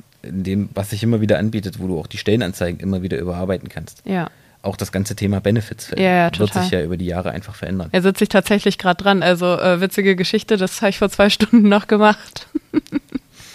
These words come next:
Speaker 2: Ähm, kommen wir mal ein bisschen vom Fokus her des Gesprächs zum Thema Social Media.
Speaker 1: Ja.
Speaker 2: Und zwar, jetzt ist ja das ganze Thema Wording in Stellenanzeigen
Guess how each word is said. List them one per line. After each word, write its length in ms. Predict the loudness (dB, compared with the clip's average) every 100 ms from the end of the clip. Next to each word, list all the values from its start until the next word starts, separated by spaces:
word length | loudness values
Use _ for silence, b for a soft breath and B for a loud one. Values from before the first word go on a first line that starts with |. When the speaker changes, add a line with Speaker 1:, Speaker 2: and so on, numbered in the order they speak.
| B B B B B 0
Speaker 2:
Ähm, 400 | 4 6 4 2 2
kommen 180 | 4
wir 100 | 6
mal 140 | 6 6
ein 80 | 6
bisschen 580 | 4 4 4 4 2 -2
vom 140 | -2
Fokus 360 | 0 -2 -2 0
her 100 | 0
des 160 | 0 -4
Gesprächs 540 | -6 -2 -2 -2 -2
zum 140 | -2 0
Thema 280 | 2 2
Social 360 | 2 -2 0 0
Media. 540 | 0 0 -2 0 0 -2
Speaker 1:
Ja. 120 | B B B -20 _ _
Speaker 2:
Und 200 | 2 4
zwar, 400 | 2 2 2 2 -4 _ _ 0
jetzt 320 | 0 0 0
ist 240 | 0 0 2
ja 380 | 4 4 2 -2 -12
das 360 | -2 0 0 0
ganze 800 | 2 2 2 4 6 6 4 0 -12 -6
Thema 640 | 2 6 6 6 4 4
Wording 520 | 4 6 4 2 0
in 380 | 0 2 2 0
Stellenanzeigen 1300 | -4 -2 2 2 2 -2 -4 0 2 2 2 0